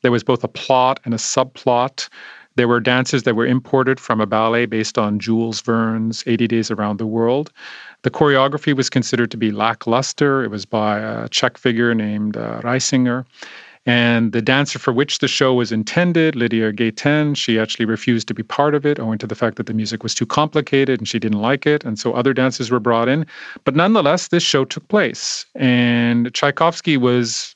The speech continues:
rather bemused by the whole thing. Uh, he showed up for rehearsals and he didn't quite understand how his score was being rehearsed. Uh, his patroness, Nadezhda von Meck, when she saw it, she actually noted that it looked very dreary. Uh, very, looked very underfunded.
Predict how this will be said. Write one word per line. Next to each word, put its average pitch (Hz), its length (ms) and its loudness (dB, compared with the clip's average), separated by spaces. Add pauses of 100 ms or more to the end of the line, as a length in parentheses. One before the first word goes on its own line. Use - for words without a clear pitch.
rather 175 260 2
bemused 175 460 0
by 110 100 0
the 104 100 -2
whole 98 200 -4
thing. - 420 -6
Uh, 131 180 -2
he 131 140 0
showed 123 280 2
up 127 120 -2
for 113 180 0
rehearsals 113 520 0
and 107 100 0
he 107 60 0
didn't 131 220 0
quite 135 240 0
understand 104 560 -2
how 104 260 -2
his 110 240 -2
score 110 400 0
was 104 160 -4
being 107 240 -2
rehearsed. 104 560 -4 (680)
Uh, 104 180 0
his 113 160 -2
patroness, 123 680 0
Nadezhda 110 440 0
von 104 220 0
Meck, 110 240 0
when 113 80 2
she 135 240 0
saw 101 360 0
it, 113 40 -8
she - 220 -2
actually 107 320 -2
noted 110 260 0
that 113 140 -2
it 120 60 -2
looked 120 220 -2
very 113 220 2
dreary. 107 540 -2 (560)
Uh, 104 340 -2
very, 110 220 2
looked 120 220 0
very 120 220 2
underfunded. 113 760 -2